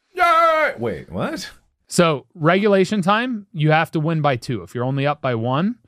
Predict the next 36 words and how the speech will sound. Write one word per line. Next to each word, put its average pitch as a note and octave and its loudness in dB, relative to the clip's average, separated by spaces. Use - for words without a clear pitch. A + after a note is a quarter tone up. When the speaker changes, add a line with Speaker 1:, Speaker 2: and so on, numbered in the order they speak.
Speaker 2:
they'll C#3 2
add C3 0
ten C3 -2
minutes. A2+ -6
And C3+ -2
then C3 0
if A#2+ -2
you're B2+ 0
still F3 4
up E3 2
by C#3+ 0
one C#3 0
after C3+ 0
the A#2+ -2
additional A2+ -4
ten A#2 -4
minutes A#2+ -2
are D3+ 2
up, D3+ 0
you A#2 -2
end G#2+ -4
up G#2 -6
winning F#2+ -6
the F2 -14
game. - -20
Speaker 1:
Oh, G2+ 0
okay. F2+ -2
So G2 -2
it's F#2+ -4
kind D#3+ 2
of D3+ 0
like C3+ -2
tennis, C#3 -2
but A#2+ -4
less A2 -4
love. C2 -6